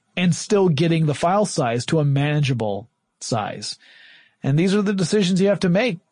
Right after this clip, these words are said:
to figure out which bits of information you keep and which ones you ditch. Well, Brandenburg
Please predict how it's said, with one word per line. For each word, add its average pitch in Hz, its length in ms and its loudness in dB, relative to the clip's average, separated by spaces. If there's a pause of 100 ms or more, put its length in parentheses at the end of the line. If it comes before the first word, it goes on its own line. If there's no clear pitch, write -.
(200)
to 135 80 -6
figure 170 220 2
out 175 140 2
which 175 340 -2
bits 185 240 0
of 185 80 0
information 180 520 0
you 156 80 0
keep 220 300 0
and 127 200 0
which 160 220 -2
ones 185 240 0
you 135 80 2
ditch. - 480 -2 (920)
Well, 165 80 2
Brandenburg 214 760 2